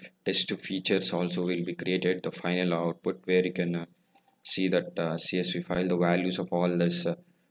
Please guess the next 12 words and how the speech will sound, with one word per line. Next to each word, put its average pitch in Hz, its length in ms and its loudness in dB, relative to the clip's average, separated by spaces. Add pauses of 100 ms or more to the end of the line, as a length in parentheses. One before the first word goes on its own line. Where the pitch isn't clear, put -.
(140)
final 92 300 2
values 87 480 2
will 87 100 0
be 87 100 -2
stored 87 300 -2
of, 85 180 -2
uh, 85 140 0
eccentricity, 85 680 -4
kurtosis, 85 800 -2 (180)
skew 87 160 -2
kurtosis, 87 640 -4 (600)
uh, 85 440 0